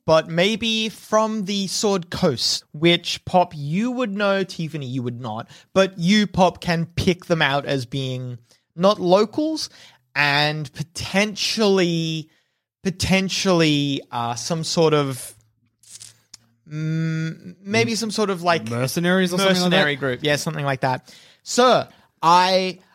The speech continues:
Speaker 1: I see here," well, the scout informs me, actually, "but apparently these are tracks, undead. They lead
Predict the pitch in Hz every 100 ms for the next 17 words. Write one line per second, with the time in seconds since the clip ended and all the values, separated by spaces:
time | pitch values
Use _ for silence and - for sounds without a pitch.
0 | _ 160 - 233 240 208 160 226 180 113
1 | - 160 185 170 170 - 208 135 - _
2 | - 151 - 131 120 113 131 131 120 -
3 | 139 127 123 117 165 165 180 208 196 185
4 | 165 180 160 - - 185 120 - - -
5 | 214 202 170 175 120 117 _ _ _ _
6 | _ 175 190 226 240 226 185